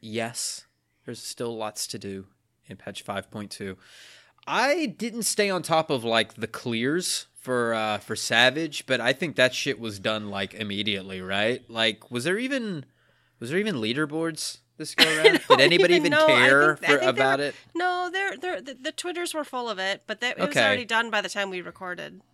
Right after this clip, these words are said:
Speaker 2: last
Speaker 1: I,
Speaker 2: time.
Speaker 1: well, oh, I'm certain it was done by the
Speaker 2: Yeah.
Speaker 1: time recorded. It might have been done by the time I woke up,
Speaker 2: <laughs>
Speaker 1: uh, after the patch went out. I, I don't honestly know. So congrats to whoever did that first. But it's
Speaker 2: Well
Speaker 1: happened so fast now. It's almost like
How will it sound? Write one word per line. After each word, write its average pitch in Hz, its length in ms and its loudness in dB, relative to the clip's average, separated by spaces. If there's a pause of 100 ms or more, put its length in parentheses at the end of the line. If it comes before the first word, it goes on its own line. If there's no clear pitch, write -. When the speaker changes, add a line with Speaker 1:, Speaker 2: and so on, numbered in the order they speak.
(180)
Speaker 2:
last - 320 2
Speaker 1:
I, 127 40 -12
Speaker 2:
time. 147 80 -6
Speaker 1:
well, 160 360 4
oh, 131 200 0
I'm 131 160 4
certain 208 320 4
it 175 40 0
was 123 160 -4
done 139 180 0
by 123 120 4
the 113 80 0
Speaker 2:
Yeah. 104 60 -8
Speaker 1:
time 135 120 2
recorded. 156 300 0
It 147 60 0
might 160 160 4
have 220 80 2
been 143 160 -2
done 123 200 4
by 117 120 2
the 113 100 -2
time 120 220 -2
I 110 80 2
woke 113 340 0
up, 139 220 8 (140)
Speaker 2:
<laughs> - 120 -8
Speaker 1:
uh, 247 320 6 (340)
after 127 600 4
the 117 100 -4
patch 127 480 2
went 113 300 0
out. 104 200 2
I, 117 200 6
I 113 220 4
don't 107 440 -4
honestly 107 560 -6
know. 104 220 -2
So 110 180 -6
congrats 117 460 -2
to 120 100 -4
whoever 110 320 -2
did 98 160 -6
that 104 160 -6
first. 113 300 -8
But 143 80 -2
it's 214 120 0
Speaker 2:
Well 156 100 -2
Speaker 1:
happened 143 280 -2
so 139 260 2
fast 120 480 2
now. 95 300 0
It's 101 160 -6
almost 107 420 -8
like 101 380 -4